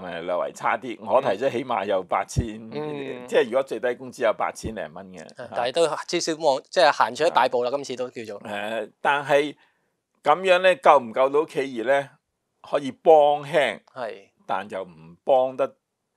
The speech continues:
Speaker 1: 太多。
Speaker 2: 係。
Speaker 1: 另外，即係企業最受影響嘅呢，
Speaker 2: 係。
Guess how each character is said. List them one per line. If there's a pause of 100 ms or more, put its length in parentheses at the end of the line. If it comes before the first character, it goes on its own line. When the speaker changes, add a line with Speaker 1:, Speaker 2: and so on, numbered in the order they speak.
(160)
Speaker 1:
太
多。
Speaker 2:
係。
Speaker 1:
另
外， (680)
即
係
企 (240)
業
最
受
影
響
嘅
呢，
Speaker 2:
係。